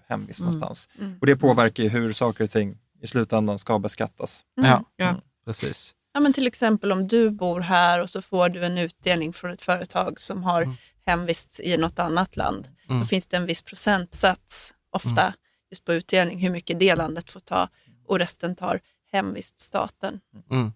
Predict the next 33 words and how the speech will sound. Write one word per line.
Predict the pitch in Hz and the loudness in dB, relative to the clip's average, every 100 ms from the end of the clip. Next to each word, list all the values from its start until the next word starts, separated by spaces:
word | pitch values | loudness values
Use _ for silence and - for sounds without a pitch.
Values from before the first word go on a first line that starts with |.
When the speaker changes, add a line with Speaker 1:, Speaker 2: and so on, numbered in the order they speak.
| _ _ _ | _ _ _
Speaker 3:
Okej. | 123 131 | -2 -2
Speaker 2:
Mm. | 185 190 - 214 196 - - | -4 -6 -8 -18 -18 -12 0
Speaker 3:
Ja, | 143 | 2
men | 156 | 2
bra. | 160 107 - - - - | 2 0 -2 -12 -10 -2
Eh, | 156 147 | 2 2
och, | 147 165 165 160 - _ | 2 4 4 4 -2 _
och, | 165 160 165 156 | -2 0 0 0
och | 165 | 4
där, | 175 156 - 151 | 6 6 2 0
nu | 160 | 2
vet | 156 156 | 4 2
jag | |
att | 147 | 0
nu | 143 | -2
blir | 135 | -2
det | 127 | 0
så | 117 | -2
här | |
superspecifik | - 113 107 - - - 101 | -2 -4 -2 -4 -4 -4 0
fråga | 110 101 | 2 4
igen, | 98 95 113 98 | 4 2 0 0
men | 139 139 127 | 2 4 2
också | - 131 | 2 2
en | 127 | 2
diskussion | - 139 - 135 117 | 0 -6 0 2 2
som | 123 117 | -2 -4
har | 110 | -4
varit | 110 | -2
pågående | 127 120 113 107 104 | 4 4 6 2 2
i | 104 | 2
forumet | 123 127 107 101 - | 2 2 2 0 0
länge | 120 135 98 127 | 2 4 2 2